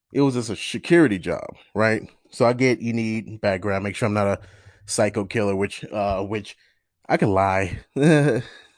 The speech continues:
Like, I can't write down anything. What, you gonna check it? And if you could, why didn't you just do that in the first place? Why I gotta write all this stuff down? Um, but I, I, I was signed up for this security job in ZipRecruiter, right?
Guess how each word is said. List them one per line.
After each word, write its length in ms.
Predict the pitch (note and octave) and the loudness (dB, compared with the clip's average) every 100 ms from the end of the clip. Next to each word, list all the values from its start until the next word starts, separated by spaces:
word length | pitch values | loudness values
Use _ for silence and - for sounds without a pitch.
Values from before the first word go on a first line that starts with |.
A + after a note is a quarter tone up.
| - | -10
Like, 260 | B2+ B2 B2 | -4 -4 -2
I 80 | |
can't 280 | C#3 D3+ A#2+ - | 0 0 0 -2
write 280 | A2 A#2+ A2+ | -2 -2 0
down 220 | A2+ G#2 | 0 0
anything. 500 | G#2 G2+ G#2 G2+ G#2 | -2 -2 -2 -2 -2
What, 220 | A#2 - | -4 -4
you 120 | B2 | -2
gonna 180 | A#2+ A2 | 0 -2
check 260 | - B2 C3+ | 0 0 0
it? 140 | A#2 - - _ _ _ | -2 -6 -20 _ _ _
And 100 | A#2 | -4
if 120 | A2 | -2
you 80 | A2+ | -4
could, 400 | - C#3+ B2 A#2 _ | 2 4 4 0 _
why 140 | A#2+ | -4
didn't 160 | B2+ B2+ | -2 -2
you 60 | A#2 | -2
just 160 | A2+ | -4
do 120 | A2 A#2+ | -2 -2
that 120 | A#2 | -2
in 60 | |
the 60 | G2 | -4
first 320 | - B2 A2 | -2 -4 -2
place? 220 | C3 A#2+ | -2 -2
Why 120 | A#2 A#2 | -2 0
I 20 | |
gotta 160 | A2+ | 0
write 180 | G#2+ A#2+ | 0 0
all 100 | A#2 | 0
this 120 | A2 | -2
stuff 240 | - A#2+ G#2 | -4 -6 -2
down? 340 | A#2 A#2 A#2 - _ _ _ _ - | 0 0 -2 -8 _ _ _ _ 0
Um, 560 | A2+ G#2+ G2+ F#2+ F2+ _ _ _ _ _ _ _ _ _ | 4 4 2 -2 -10 _ _ _ _ _ _ _ _ _
but 340 | C3+ C3 B2 - | 2 4 4 4
I, 440 | D3 C#3+ G2 B2 A#2+ - | 4 4 4 -2 -4 -4
I, 140 | B2 | -2
I 20 | |
was 300 | A#2+ - C3+ | -2 -2 -4
signed 240 | - E3 D#3+ | 2 4 4
up 80 | C#3+ | 2
for 100 | C3 | -2
this 180 | A#2+ | -2
security 400 | - - D3+ B2+ | -4 -4 -2 -2
job 400 | G2+ G#2 F#2+ F#2 - _ _ _ - - _ | -2 -2 -2 -4 -8 _ _ _ -20 -20 _
in 360 | C3+ B2 A#2 A2+ | -6 -4 -4 -8
ZipRecruiter, 720 | G2 D3 C#3 A#2+ A#2 F#2 F#2 | -4 -6 -4 -6 -6 -6 -4
right? 300 | G2+ G#2 | -2 -2